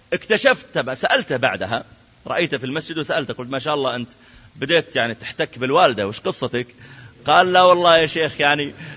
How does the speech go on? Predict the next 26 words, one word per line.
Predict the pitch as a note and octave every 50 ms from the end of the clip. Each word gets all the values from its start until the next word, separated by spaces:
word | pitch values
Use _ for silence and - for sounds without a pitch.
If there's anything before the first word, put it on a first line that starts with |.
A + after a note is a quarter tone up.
| - -
لكن | C3+ E3 F3+ F#3 - - F#3 F3+
أنا | F3+ - F3 F3+ F#3 F3+ - F3
أفعل | F3+ - D#3+ F3 F3
ذلك | E3 E3 E3 F3+ F3+ F3 F3 E3+ - F#3 F3 - - C#3
برا | C3+ F3+ F#3 F3+ F3+ F3+
بأمي." | E3+ C#3+ E3 - F3+ F3 D#3+ C3+ A2+ F#2+ - _ _ _ _ _ _ _ -
قلت: | D3+ D#3 - C#3+
"والله | C#3 C#3 C#3+ D3+ D#3+ E3 D#3+
صدقت، | D3+ - D#3 D3 - - - -
لكن | B2+ C#3 C#3+ - E3+
كيف | D3+ - A#3 A#3 A3+
تفعله؟" | - E3 - - G#2+ A#2+ B2 A#2+ - _ _ _ _ _ _ _ _ _ _ - -
قال: | E3 F#3 A3+ A#3
"يا | A#3 A3
شيخ، | - G#3+ A3+ A3+ - - -
أنا | G#3 G3+ G3+ G3
في | - - F#3+
أول | F#3+ - G#3 G#3+ G3+ F#3+ E3+
رمضان | E3+ D#3 C#3+ C3+ B2 B2+ B2+ C#3+ - - - - _ _ _ - - _ _ _ - _ -
أروح | G#3 A#3+ B3 B3 - A#3
وأشتري | A3 A3 - A3 - - D#3 B2 A2+
كمية | - - G3+ F#3+ F#3 F3 C#3+ G#2+ F#2 F2 - - _ _ _ -
تطلع | E3+ - - F3
عليه | C#3+ G3 G#3 G#3+
رخيصة، | F3 E3 - E3 B2+ - - - - - _ _ _ _ _ _ _ _ _ _ _ _ _ _ _ -
فآتي | D#3 D#3 D#3+ D#3+ D#3+ - - - A#3 B3 B3 - - A#3 B3 B3 A#3 -